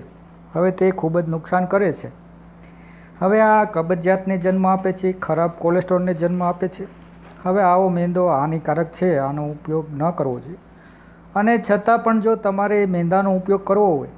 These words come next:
તો ઘઉંનો જ લોટ હોય, હવે તેને બારીક કપડાથી ચાળી અને આપણે ઘરે પણ મેંદો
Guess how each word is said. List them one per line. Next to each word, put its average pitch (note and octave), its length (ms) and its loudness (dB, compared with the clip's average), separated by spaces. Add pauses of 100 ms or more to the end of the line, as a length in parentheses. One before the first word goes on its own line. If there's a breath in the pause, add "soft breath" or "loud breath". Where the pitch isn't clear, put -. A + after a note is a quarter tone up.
(140)
તો F3 140 2
ઘઉંનો E3+ 420 2
જ E3 100 -4
લોટ F3+ 220 2
હોય, F#3+ 260 2 (200)
હવે F3 180 0
તેને G3 340 0
બારીક E3+ 420 0
કપડાથી F3+ 480 0
ચાળી F3+ 400 2
અને D#3 160 -4
આપણે E3+ 360 -2
ઘરે D#3 300 0
પણ E3+ 240 -2
મેંદો D#3 340 0